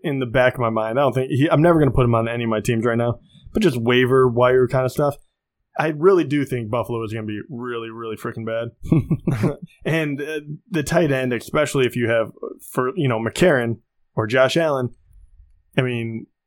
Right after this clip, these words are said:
you have Zay Jones, who hasn't really proven himself. You have Kev-, Kelvin Benjamin, who, who knows? You know, he could be a, uh, he could get a lot more receptions than he ever has in the past. So maybe he would be a, an interesting one,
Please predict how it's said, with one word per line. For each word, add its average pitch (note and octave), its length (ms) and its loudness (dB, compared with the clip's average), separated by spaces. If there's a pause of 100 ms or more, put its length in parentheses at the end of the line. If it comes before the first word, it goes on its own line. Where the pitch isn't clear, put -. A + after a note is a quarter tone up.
(400)
you A#2 160 -2
have A2+ 140 0
Zay B2 220 4
Jones, B2+ 340 2
who A#2+ 100 4
hasn't A#2 280 2
really A2+ 180 0
proven B2+ 240 4
himself. A#2+ 540 4
You A#2 80 2
have G#2+ 100 -2
Kev-, A#2+ 340 0
Kelvin A2+ 300 0
Benjamin, A2 540 0
who, A2 340 0
who A#2+ 160 4
knows? G#2+ 400 0 (920)
You D#3 140 4
know, B2 280 0
he D3 220 2
could D3+ 220 2
be B2 380 2
a, C3+ 60 0
uh, A2+ 220 2
he B2 180 -2
could C#3 320 0
get C3 220 4
a A#2 140 -2
lot A#2 280 2
more A#2 180 0
receptions A2 600 -2
than A2 260 -2
he A#2 160 -2
ever A2 200 -2
has G#2+ 260 -2
in G#2+ 80 -4
the G#2 60 -6
past. A2+ 480 -2 (460)
So A#2+ 340 0
maybe A#2+ 400 0
he A2 160 -2
would A2 180 -4
be A2+ 600 -6
a, C3+ 40 -2
an C3 160 -2
interesting A#2 580 0
one, G#2+ 360 -2